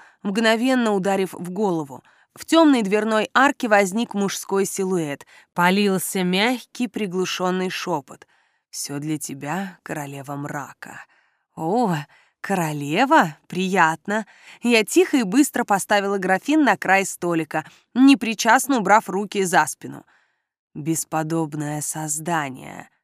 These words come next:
продолжились комплименты, наводящее трепет на недостойных смертных.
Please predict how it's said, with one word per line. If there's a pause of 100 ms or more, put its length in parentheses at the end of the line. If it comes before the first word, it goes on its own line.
(140)
продолжились
комплименты, (560)
наводящее
трепет
на
недостойных
смертных.